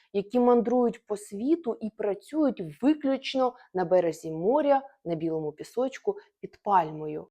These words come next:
Але давайте трошки розвіювати міфи. По-перше, щодо доходів. Зараз не найкращий час на ринку труда програмістів,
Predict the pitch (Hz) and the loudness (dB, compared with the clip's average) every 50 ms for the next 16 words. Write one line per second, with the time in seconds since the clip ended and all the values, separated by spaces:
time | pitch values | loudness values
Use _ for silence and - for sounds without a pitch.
0 | _ - 196 196 240 330 370 277 247 220 214 269 302 302 302 262 233 - - - | _ 6 6 8 8 6 6 6 4 4 6 4 4 4 2 -2 -4 -2 -4 -2
1 | 214 254 302 349 381 - - - 330 320 320 - _ - 180 175 160 - 156 147 | 0 2 2 2 0 0 -4 -6 -6 -6 -6 -8 _ -4 -4 -4 -4 -4 -8 -8
2 | 165 185 196 196 180 185 180 - - 170 160 147 147 151 143 _ _ - 120 - | -6 -2 -2 -2 -2 -4 -8 -8 -8 -10 -10 -10 -14 -16 -18 _ _ -20 -20 -20
3 | _ _ _ _ 202 185 - - 247 330 - - - 330 294 - - 214 220 214 | _ _ _ _ 0 2 4 4 4 4 2 0 -4 -4 -6 -4 -4 -4 0 0
4 | 233 196 202 190 - - 170 165 160 156 - 165 160 - 240 262 262 269 262 262 | 0 0 0 -4 -4 -2 -4 -4 -4 -8 -16 -12 0 2 2 2 4 0 -2 -2
5 | - 240 233 226 220 214 - 208 202 185 185 - - 180 - - 196 185 180 - | -2 -2 0 0 -2 -2 -2 -4 -4 -4 -4 -8 -12 -12 -8 -6 -6 -6 -6 -8
6 | - 180 180 180 185 185 180 185 175 - - 185 175 180 175 - - 175 175 190 | -8 -6 -4 -4 -4 -4 -8 -12 -16 -12 -14 -8 -6 -6 -8 -6 -8 -10 -8 -6
7 | 196 208 240 277 302 285 - _ - 202 185 180 180 | -6 -4 -4 -4 -6 -8 -10 _ -4 -4 -4 -4 -12